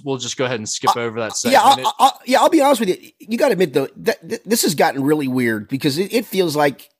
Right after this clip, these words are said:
Speaker 2: we just, we, we wake up and everybody's canceling every single day,
Speaker 1: Uh,
Speaker 2: right?
Speaker 1: well, i-, the weirdest thing is that none of them learned from last year at all. It's like they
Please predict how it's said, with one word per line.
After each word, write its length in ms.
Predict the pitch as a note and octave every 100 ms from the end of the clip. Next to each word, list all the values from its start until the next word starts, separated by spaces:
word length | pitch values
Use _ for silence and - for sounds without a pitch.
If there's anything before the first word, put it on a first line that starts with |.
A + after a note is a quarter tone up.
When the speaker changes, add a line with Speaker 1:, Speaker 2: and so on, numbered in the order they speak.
| _ _ _ _ _ _
Speaker 2:
we 180 | F3+ G3
just, 160 | F#3+ D3
we, 160 | F3
we 160 | D#3 E3+
wake 300 | F3+ F#3+ -
up 200 | F3+ - -
and 180 | D3+ -
everybody's 380 | D#3+ E3 D3+ -
canceling 440 | - D#3 C#3+ D3
every 200 | C#3 C#3
single 280 | - C3+ A#2
day, 300 | A#2 G2 E2 _ _ _
Speaker 1:
Uh, 80 | -
Speaker 2:
right? 140 | A#2+ F3+
Speaker 1:
well, 140 | G3 D#3 -
i-, 220 | G3 F#3+
the 140 | F#3
weirdest 420 | F3+ A3+ G#3+ F#3+
thing 180 | F3+ D#3+
is 120 | D#3+
that 180 | D3+ D#3 C#3
none 220 | D3 D3+
of 60 | D3+
them 220 | D3 C3
learned 340 | C3+ C#3+ C#3+ B2
from 180 | C3
last 300 | A#2+ F3 - A2+
year 80 |
at 80 | G2+
all. 160 | F#2+ G2
It's 140 | C3+
like 80 |
they 60 | -